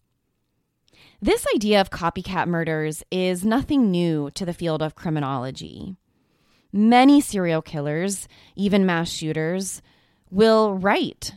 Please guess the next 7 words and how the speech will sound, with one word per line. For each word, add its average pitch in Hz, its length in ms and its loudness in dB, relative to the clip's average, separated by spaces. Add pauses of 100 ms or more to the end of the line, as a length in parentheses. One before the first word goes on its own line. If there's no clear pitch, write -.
about 180 480 2
how 175 600 0
their 180 300 0
actions 175 560 -4
were 175 100 -4
inspired 165 800 -6
by 156 400 -4